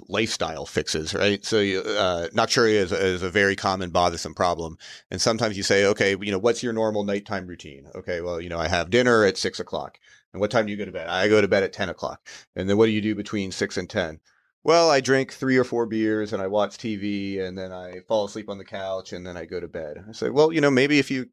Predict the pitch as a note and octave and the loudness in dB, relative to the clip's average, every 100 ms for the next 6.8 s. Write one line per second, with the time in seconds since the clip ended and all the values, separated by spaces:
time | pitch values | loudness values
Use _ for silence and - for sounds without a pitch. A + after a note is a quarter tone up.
0 | - D3 D3 D3+ D#3+ C#3 C3+ B2 A#2+ B2 | -2 0 4 4 4 0 2 2 2 0
1 | A#2 G3 E3 A2 A#2 A#2+ - - - A#2+ | -2 -2 0 2 4 2 0 -6 -2 0
2 | A#2 A2+ A2+ A#2 G#2+ G#2+ - A2 - A2+ | 2 0 0 0 2 2 -2 -4 -2 0
3 | A2+ G#2+ A2+ A2 A2+ A#2 A2+ A2 A#2+ A#2 | 0 2 2 2 0 2 2 2 -2 -2
4 | A#2+ - A2+ A2+ A2 D3 B2+ E2+ E2 F2 | 0 2 4 4 4 4 4 2 -2 -4
5 | G2+ F#2 - A2+ G#2 G2 - - A2 G2 | -4 -2 2 2 2 0 -4 -10 -2 0
6 | G2 F#2+ G2+ F#2 E2 - F2+ - | 2 2 2 4 4 4 0 -2